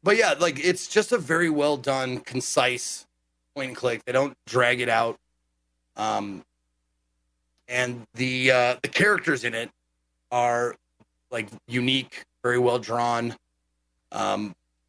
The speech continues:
the puzzles are, puzzles are, are, uh,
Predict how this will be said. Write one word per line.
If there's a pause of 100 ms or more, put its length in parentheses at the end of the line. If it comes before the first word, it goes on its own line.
(2500)
the
puzzles
are,
puzzles
are,
are,
uh,